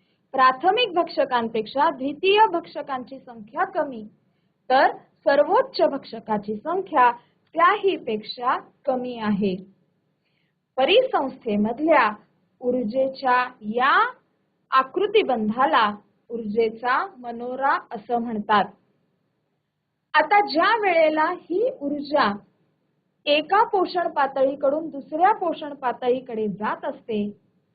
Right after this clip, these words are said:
त्याच वेळेला काही ऊर्जा ही उष्णतेच्या स्वरूपामध्ये वातावरणात सोडली जाते. सर्वोच्च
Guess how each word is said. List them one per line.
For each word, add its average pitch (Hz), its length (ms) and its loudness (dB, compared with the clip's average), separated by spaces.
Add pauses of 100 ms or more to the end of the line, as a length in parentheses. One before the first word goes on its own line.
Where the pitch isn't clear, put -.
त्याच 202 340 -2
वेळेला 240 540 2 (760)
काही 285 400 4
ऊर्जा 285 420 2 (520)
ही 311 280 -4
उष्णतेच्या 339 840 -2
स्वरूपामध्ये 262 1080 -2 (360)
वातावरणात 247 1000 0 (220)
सोडली 233 520 0
जाते. 202 460 -4 (2000)
सर्वोच्च 392 580 2